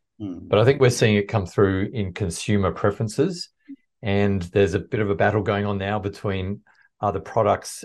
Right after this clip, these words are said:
Speaker 2: are the claims made on products actually true? And that will play out. But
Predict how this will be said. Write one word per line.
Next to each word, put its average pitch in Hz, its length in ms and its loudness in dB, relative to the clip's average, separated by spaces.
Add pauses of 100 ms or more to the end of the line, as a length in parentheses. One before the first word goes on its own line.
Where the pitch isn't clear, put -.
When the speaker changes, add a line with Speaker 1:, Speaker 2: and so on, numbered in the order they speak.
Speaker 2:
are 104 100 -2
the 104 100 -4
claims 104 460 0
made 101 200 -2
on 101 100 -4
products 90 480 -4 (260)
actually - 360 -2
true? 190 460 4 (100)
And 92 320 -4
that 104 140 4
will 92 120 0
play 90 320 2
out. 120 240 2
But 92 220 0